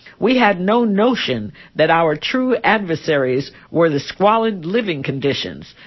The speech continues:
the vortex of powers confining us to those conditions, and our own unwitting perpetuation of those conditions. Like countless other black gang members and criminals,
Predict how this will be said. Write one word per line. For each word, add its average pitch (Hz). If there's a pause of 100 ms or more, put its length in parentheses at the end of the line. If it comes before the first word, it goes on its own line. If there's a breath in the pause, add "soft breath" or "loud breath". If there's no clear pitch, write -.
(100)
the 147
vortex 233
of 196
powers 151
confining 190
us 143
to 147
those 131
conditions, 143 (280 loud breath)
and 175
our 170
own 185 (140)
unwitting 208 (280 soft breath)
perpetuation 170
of 143
those 147
conditions. 95 (380 loud breath)
Like 160
countless 247
other 185
black 180
gang 180
members 170
and 139
criminals, 139